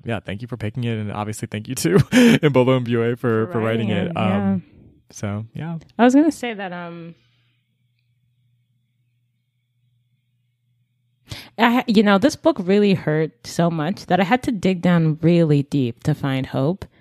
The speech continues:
Speaker 2: And
Speaker 1: Mm-hmm.
Speaker 2: that practice in of itself, I think, was a, was a good one.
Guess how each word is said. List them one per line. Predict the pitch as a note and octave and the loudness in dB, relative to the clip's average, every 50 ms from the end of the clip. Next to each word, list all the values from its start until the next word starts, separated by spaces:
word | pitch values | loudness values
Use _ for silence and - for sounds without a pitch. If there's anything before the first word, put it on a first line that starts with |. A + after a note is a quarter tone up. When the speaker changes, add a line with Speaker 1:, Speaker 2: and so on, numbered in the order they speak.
| _ _ _ _ _ _ _ _ | _ _ _ _ _ _ _ _
Speaker 2:
And | - B3+ A#3+ G#3+ - _ _ _ _ _ _ - | 2 4 4 2 0 _ _ _ _ _ _ -6
Speaker 1:
Mm-hmm. | C3 A#2 A2 | -4 0 2
Speaker 2:
that | A3+ C4 D4+ D4 B3 - | 4 4 2 2 0 -4
practice | - C4 B3 B3 - - A3+ - | -2 -2 -2 0 -2 -4 -2 0
in | A3 G3+ | 0 0
of | F3+ D#3 | 0 0
itself, | D#3+ D#3 - - - E3+ E3 D#3+ D3+ - - - - - _ - | -2 -4 -6 -4 -2 0 0 0 -2 -4 -8 -20 -20 -20 _ -6
I | - F#3 | -4 -4
think, | - - - B3+ C4+ D4 - | -4 0 2 2 2 4 4
was | B3 A#3 F#3 | 4 4 4
a, | E3+ D3 - _ _ _ - | 2 0 -2 _ _ _ -4
was | - F3 F3+ D#3+ | 0 2 4 4
a | E3 D3+ | 4 2
good | - - E3 D#3+ D3+ C3+ | 0 0 0 0 0 0
one. | C3 A#2+ B2 - - F3 E3 | -2 -4 -4 -8 -10 -12 -14